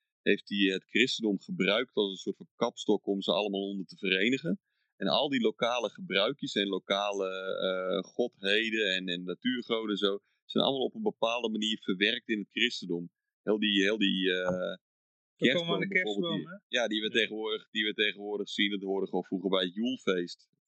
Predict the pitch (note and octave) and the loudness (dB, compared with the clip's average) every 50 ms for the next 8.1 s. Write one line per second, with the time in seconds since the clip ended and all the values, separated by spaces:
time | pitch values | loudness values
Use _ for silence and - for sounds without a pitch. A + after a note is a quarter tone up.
0 | _ - G2 G2 G2 F#2+ F#2 - - G#2 G#2+ A#2+ A#2+ A2 F#2+ F2 E2 D#2+ D#2+ D2+ | _ -4 -4 -2 -2 -2 -4 -6 -10 -6 -4 -2 0 2 2 0 0 -2 -4 -6
1 | D2+ D#2+ _ _ _ _ _ _ _ _ _ _ _ _ _ _ _ _ _ _ | -8 -12 _ _ _ _ _ _ _ _ _ _ _ _ _ _ _ _ _ _
2 | _ _ _ _ _ C#3 C3+ C#3 _ _ _ _ _ _ _ _ _ _ _ _ | _ _ _ _ _ _ _ _ _ _ _ _ _ _ _ _ _ _ _ _
3 | _ _ _ _ - G#2 - C3+ D3+ C#3+ C#3 D3+ D3+ D3 D3+ D3+ D3 C#3+ C#3+ C3+ | _ _ _ _ -8 -2 2 2 2 2 2 -2 -2 -2 -2 0 0 -2 -2 -4
4 | - - D3 C3+ C3+ C#3 C#3 C#3 C3+ C3+ - - - D3+ C#3+ D3 C#3 - A#2+ B2 | -2 -2 -2 -2 -2 -4 -6 -6 -6 -6 -4 2 2 2 2 2 -2 -6 -12 -10
5 | - - D3+ D3 D3 D3 C3+ C3+ C#3 C#3 C#3+ D3+ - B2+ A#2+ A2+ G#2 G2 G2 G#2+ | -4 -2 0 0 0 -2 -4 -4 -4 -4 -4 -4 -2 -4 -4 -2 0 0 2 2
6 | C3+ D#3 D#3 - - A2 G#2 - - - G#2 G#2 G#2 G#2+ - C3+ C#3 C3+ G#2+ - | 0 0 0 -4 -8 -8 -6 -6 -4 -2 -2 -2 0 0 0 0 0 -2 -4 -2
7 | - G2+ G2+ G#2+ A2 - A2+ G#2+ G#2+ G#2+ G#2 G#2+ G#2 G#2 G2 G2+ G2 G2 G#2 _ | 0 0 0 0 -2 -2 -4 -4 -4 -6 -10 -10 -10 -6 -4 -2 -2 -2 -4 _
8 | - A2+ | -4 -4